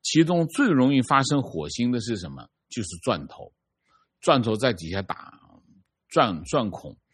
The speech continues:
它如果钻到岩石，就有可能产生火花，就可能引发这个瓦斯爆炸。瓦斯和，因为空气里面有瓦斯，有煤尘，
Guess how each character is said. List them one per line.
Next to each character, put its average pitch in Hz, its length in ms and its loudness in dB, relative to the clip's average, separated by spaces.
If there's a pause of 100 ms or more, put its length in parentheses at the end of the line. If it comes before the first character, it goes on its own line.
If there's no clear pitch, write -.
(340)
它 135 200 2
如 139 160 2
果 113 120 2
钻 139 280 2
到 127 160 2
岩 92 280 0
石， 87 440 -8 (180)
就 123 200 -2
有 107 140 -2
可 98 160 -8
能 90 140 -6
产 78 240 -10
生 101 180 -6
火 80 220 -12
花， 87 340 -6 (680)
就 143 140 -2
可 101 160 -4
能 110 140 0
引 82 300 -4
发 101 220 0
这 95 140 -8
个 85 320 -8
瓦 78 200 -12
斯 - 160 -8
爆 104 220 0
炸。 101 260 -2 (400)
瓦 73 260 -4
斯 127 280 -2
和， 107 260 -4 (160)
因 165 120 -2
为 170 100 0
空 165 260 -4
气 - 140 -8
里 127 100 -2
面 110 160 -2
有 107 140 -2
瓦 90 240 -4
斯， - 200 -8
有 92 120 -4
煤 76 200 -8
尘， 73 320 -10